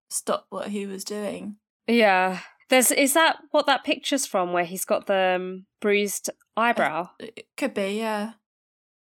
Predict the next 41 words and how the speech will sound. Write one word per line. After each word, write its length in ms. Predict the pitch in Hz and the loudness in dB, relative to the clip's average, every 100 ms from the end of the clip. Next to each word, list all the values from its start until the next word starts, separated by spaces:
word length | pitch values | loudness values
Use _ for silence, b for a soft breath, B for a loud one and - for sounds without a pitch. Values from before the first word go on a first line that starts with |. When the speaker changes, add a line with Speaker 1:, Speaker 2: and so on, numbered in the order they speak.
| _ | _
Speaker 2:
The 60 | 240 | -2
group 320 | 247 262 277 | 2 2 2
had 220 | - 254 - | 0 -2 0
spent 440 | - 196 170 - - | 0 0 -2 -4 -2
over 200 | 190 196 | -2 -2
thirty 440 | - 214 214 - | -2 -2 0 -2
minutes 400 | 208 180 - - | -2 -2 -2 -4
in 100 | 185 | -6
the 80 | 175 | -6
gas, 360 | 175 156 160 - | -2 -2 -2 -4
which 260 | 208 - | -4 -2
would 140 | 226 220 | -2 -2
have 180 | 226 - | -2 -2
been 200 | 208 190 | -2 0
lethal 480 | 185 - 180 170 | -2 -4 -4 -4
had 200 | 165 202 - | -4 -6 -6
the 60 | - | -10
police 380 | - 190 - | -6 -4 -4
not 160 | 175 - | -6 -4
bungled 380 | 202 185 185 175 | -4 -4 -2 0
up 240 | 165 - _ - | -2 -4 _ -6
the 100 | 180 | -6
operation, 720 | 165 185 180 185 - - 185 _ _ _ - | -4 -2 0 -2 -6 -8 -12 _ _ _ -10
according 480 | 226 226 208 196 190 | -6 -2 0 0 -2
to 100 | - | -2
one 180 | 185 175 | -2 -2
of 80 | - | -4
the 80 | |
scientists. 880 | 180 202 185 175 - - - - - - _ _ _ - | -2 0 0 -2 -8 -12 -10 -10 -10 -14 _ _ _ -6
Toranda 500 | 226 220 214 233 254 | 0 2 4 2 0
had 260 | 233 240 - - _ - | 0 0 -2 -6 _ -2
placed 360 | 214 208 - | 0 0 -2
his 160 | 220 202 | -4 0
men 180 | 190 170 | 0 0
in 160 | 151 | 0
charge 400 | 180 202 202 202 | -2 -2 0 -2
of 100 | 196 | -4
operating 640 | - 196 - 180 - 190 185 | -4 -4 -2 -4 -4 -8 -4
the 80 | |
spraying 460 | 180 - 185 170 170 | -2 0 2 2 -2
mechanism 600 | 165 185 170 - 170 | -6 -6 -6 -4 -4